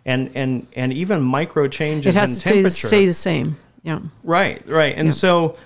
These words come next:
Speaker 1: so the biggest problem for those farmers there was their nearest FedEx
Speaker 2: <laughs>
Speaker 1: location was in
Speaker 2: Yeah.
Speaker 1: Fairbanks. Well, that's a couple hours away. And without the infrastructure close,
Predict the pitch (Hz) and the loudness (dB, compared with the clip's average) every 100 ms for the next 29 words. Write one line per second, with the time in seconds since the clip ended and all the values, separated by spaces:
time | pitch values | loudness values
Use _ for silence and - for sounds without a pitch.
0 | _ - 180 160 185 180 - 175 180 165 | _ -2 0 2 0 0 0 0 2 -2
1 | 151 151 139 160 151 131 120 156 196 127 | 0 0 2 2 0 0 0 2 2 2
2 | 127 123 120 - - _ _ _ _ _ | 0 0 0 -4 -14 _ _ _ _ _
3 | 139 139 151 175 165 175 160 - - - | -20 -2 0 2 2 2 2 -2 -10 -4
4 | 156 147 139 180 - - - - - - | 0 2 2 0 -4 -12 -12 -16 -20 -8
5 | - - - - - - - - - _ | -6 -6 -8 -12 -10 -14 -12 -14 -14 _
6 | _ _ - 143 135 135 135 160 143 135 | _ _ -6 -2 0 -2 -2 0 0 2
7 | 151 185 220 175 117 151 165 196 165 156 | 0 0 -2 -2 -4 -4 -2 -2 -2 -2
8 | 170 165 170 165 185 233 123 - - - | 0 0 0 -2 0 0 -4 -10 -20 -20
9 | _ _ _ _ _ _ _ - - 156 | _ _ _ _ _ _ _ -20 -6 0
10 | 143 135 127 - - - - 156 151 160 | 2 2 -2 -8 -18 -18 -6 -2 2 2
11 | 160 151 151 175 185 170 - 135 - - | 0 0 0 0 -2 -2 -4 -6 -8 -2
12 | 185 156 135 - - | 2 2 0 -6 -10